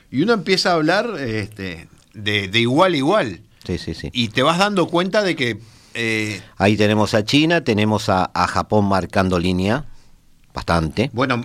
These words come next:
Speaker 1: Japón ahora va a estar, eh, va a empezar a fabricar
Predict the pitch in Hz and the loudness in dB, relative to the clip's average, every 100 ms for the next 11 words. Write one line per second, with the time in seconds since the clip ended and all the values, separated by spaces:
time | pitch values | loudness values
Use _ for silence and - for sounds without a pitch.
0 | - - 113 107 151 143 151 170 175 156 | -8 -2 -2 0 2 2 4 2 2 -2
1 | 123 143 139 127 113 110 123 123 123 135 | -2 -2 -2 -2 -4 -2 -2 -4 -4 -2
2 | 135 131 110 107 101 127 127 | -2 -2 -2 -4 -2 0 -2